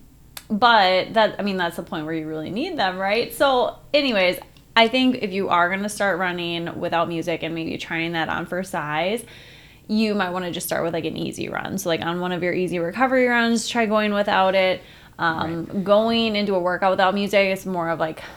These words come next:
Speaker 1: higher level <laughs> stuff, right?
Speaker 2: <laughs>
Speaker 1: So maybe give yourself a chance to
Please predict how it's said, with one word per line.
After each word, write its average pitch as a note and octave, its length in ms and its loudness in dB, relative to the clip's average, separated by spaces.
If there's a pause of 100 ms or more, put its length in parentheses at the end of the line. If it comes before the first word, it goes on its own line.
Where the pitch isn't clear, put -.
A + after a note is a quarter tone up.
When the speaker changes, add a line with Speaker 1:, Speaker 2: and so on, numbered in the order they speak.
(120)
Speaker 1:
higher F3+ 320 0
level G3 400 4
<laughs> C4+ 120 2
stuff, D#4+ 440 8
right? C4+ 260 10
Speaker 2:
<laughs> - 20 -4
Speaker 1:
So C#4 120 10
maybe B3 280 6
give A3+ 160 4
yourself A#3 340 6
a G#3 100 6
chance F#3+ 640 2
to F3 400 2